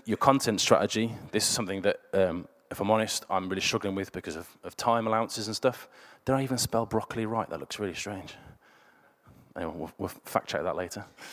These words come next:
Um, but yeah, you need to think about that. How can we actually create engaging short form and long form content, which is where it's at right now. Paying attention to trends and stuff where possible. Um, there's blogs out there. I really recommend,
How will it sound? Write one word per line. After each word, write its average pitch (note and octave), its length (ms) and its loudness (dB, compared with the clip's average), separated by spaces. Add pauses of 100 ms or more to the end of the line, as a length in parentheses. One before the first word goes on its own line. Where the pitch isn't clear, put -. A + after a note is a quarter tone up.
(800)
Um, A#2+ 320 4 (720)
but B2+ 200 8
yeah, B2+ 180 8 (440)
you C3+ 80 6
need C3 160 8
to - 80 -2
think C3+ 240 4
about F#2+ 220 8
that. F#2 120 6
How B2+ 200 8
can A2+ 160 2
we A2+ 60 4
actually A2 200 2
create A2 220 6
engaging G#2 380 4
short A#2+ 280 8
form G#2+ 240 4
and G#2 140 4
long G#2+ 140 6
form G2+ 180 2
content, F2+ 420 2
which - 160 -2
is F#2 80 -2
where F#2+ 160 8
it's F#2 140 2
at F#2 100 2
right F#2 160 0
now. F2 200 -2 (920)
Paying C#3+ 200 8
attention C3 420 4
to A#2 100 0
trends B2+ 340 6
and A2 80 2
stuff - 360 6
where A#2 140 8
possible. A2+ 580 4
Um, G#2 320 4 (100)
there's G#2 220 0
blogs A#2+ 340 8
out G2 140 6
there. A2 280 4
I G2 100 2
really G#2 260 2
recommend, G2 640 -2